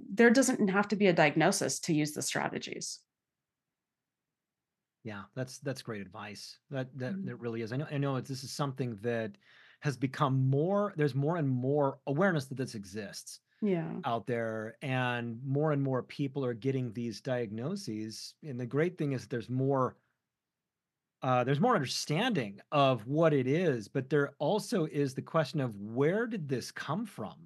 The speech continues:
Speaker 2: Like, what is happening that, that there's all of this change in how people's minds work?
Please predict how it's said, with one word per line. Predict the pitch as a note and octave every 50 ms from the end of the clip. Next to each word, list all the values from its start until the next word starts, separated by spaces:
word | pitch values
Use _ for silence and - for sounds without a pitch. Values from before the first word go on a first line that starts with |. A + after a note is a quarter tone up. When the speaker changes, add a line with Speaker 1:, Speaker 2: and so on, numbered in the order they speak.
| - _
Speaker 2:
Like, | C#3 B2+ B2
what | B2+ B2 B2+ C3+ E3 G#3 A3+
is | G#3+ D3+ B2+
happening | - - - - - - F#3 G#3+ G#3+ F#3 C3+ A#2 G#2 F#2+ F#2+ G2+ G2+ G#2
that, | C3 B2+ B2 B2+ D3 C3
that | C3+ B2+ C3
there's | C#3+ C3 B2 B2+
all | - - B2+ B2 C#3 D#3+ D#3+
of | C#3 A#2+ A2+
this | B2 B2+ B2 B2 - - - - - - - - - - - _ _
change | - - - D3 C#3 D3+ D#3+ F3 F3+ D3+ C#3+
in | C#3
how | B2+ - C#3+ B2+
people's | C3 D3 C3+ C#3 B2 G2+
minds | A2+ A2+ A2 A#2 C#3 D3 A#2 G2+ F#2+ - F#2+
work? | G2 C3 E3 D#3 F2+ - - -